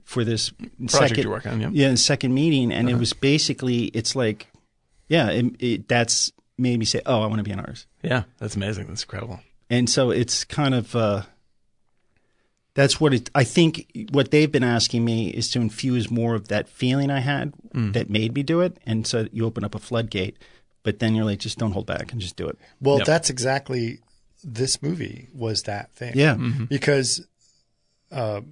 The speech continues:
Speaker 3: a lot of the characters that are in this movie are based on John Hughes'
Speaker 2: Oh, that makes
Speaker 3: friends.
Speaker 2: sense. Sure.
Speaker 1: I wish I had a high school like that.
Speaker 3: So,
Speaker 1: You know, I wish I had an experience like that. I
Speaker 3: Okay.
Speaker 1: really do.
Speaker 3: So it's the same high school they used
Speaker 1: I'd be a
Speaker 3: in,
Speaker 1: different
Speaker 3: in
Speaker 1: person, though.
Speaker 3: Breakfast Club.
Speaker 2: <laughs>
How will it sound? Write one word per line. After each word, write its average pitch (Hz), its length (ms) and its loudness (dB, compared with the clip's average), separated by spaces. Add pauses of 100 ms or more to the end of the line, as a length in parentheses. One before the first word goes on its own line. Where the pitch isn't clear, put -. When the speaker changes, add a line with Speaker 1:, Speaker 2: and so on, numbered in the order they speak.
(100)
Speaker 3:
a 135 80 -2
lot 131 440 2
of 139 80 0
the 127 80 -2
characters 117 760 -6
that 107 120 -8
are 107 200 -6
in 110 360 -8 (100)
this - 260 -6
movie 120 300 -6
are 98 220 -8
based 113 600 -4
on 98 160 -10
John - 240 -18
Hughes' - 460 -6
Speaker 2:
Oh, 110 240 2
that 98 140 -6
makes 92 100 -8
Speaker 3:
friends. 127 160 2 (200)
Speaker 2:
sense. - 60 0
Sure. 95 360 -6 (120)
Speaker 1:
I 190 140 8
wish 165 320 8
I 160 80 4
had 127 140 2
a 113 40 2
high 110 120 2
school 113 260 -2
like 104 180 -2
that. 101 220 -2
Speaker 3:
So, 160 400 4
Speaker 1:
You 180 100 8
know, 175 60 10
I 165 60 8
wish 180 160 8
I 185 40 8
had 175 60 8
an 156 60 8
experience 127 500 4
like 110 160 0
that. 110 200 2
I 139 60 2
Speaker 3:
Okay. 113 140 4
Speaker 1:
really 131 320 4
do. 110 180 4
Speaker 3:
So 147 180 10
it's 143 140 4
the 139 80 2
same 180 300 2
high 156 180 2
school 135 300 -2
they 123 100 -2
used 117 420 -4
Speaker 1:
I'd 127 100 4
be 131 80 6
a - 20 4
Speaker 3:
in, 113 60 2
Speaker 1:
different 123 220 2
Speaker 3:
in 117 40 0
Speaker 1:
person, 110 300 2
though. 104 80 2
Speaker 3:
Breakfast 101 280 -4
Club. 107 260 -6
Speaker 2:
<laughs> - 60 -20